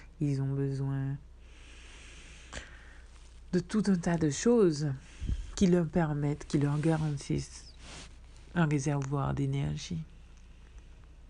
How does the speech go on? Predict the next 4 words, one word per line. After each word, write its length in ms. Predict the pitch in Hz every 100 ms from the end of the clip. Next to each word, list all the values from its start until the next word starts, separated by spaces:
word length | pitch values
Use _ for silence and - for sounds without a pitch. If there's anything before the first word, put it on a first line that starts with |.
| - - - - - - - - - - - - - - - - - - - - - - - - - - - - - - - -
Alors, 720 | 202 180 175 170 170 165 165 165 165 165 190 196 - - - - - - - -
quand 720 | 208 185 180 175 175 175 170
vous 240 | 165 160
entendez 800 | 170 156 165 151 160 156 160 160